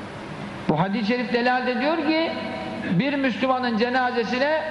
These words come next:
abdestli ölürse Cebrail aleyhisselam da geliyor.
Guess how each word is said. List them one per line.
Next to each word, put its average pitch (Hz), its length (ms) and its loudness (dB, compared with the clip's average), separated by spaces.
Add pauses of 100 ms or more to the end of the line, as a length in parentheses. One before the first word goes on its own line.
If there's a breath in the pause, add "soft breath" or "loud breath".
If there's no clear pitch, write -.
(240)
abdestli 262 760 0
ölürse 349 520 2 (500)
Cebrail 262 520 2
aleyhisselam 254 460 0
da 349 60 2
geliyor. 214 380 2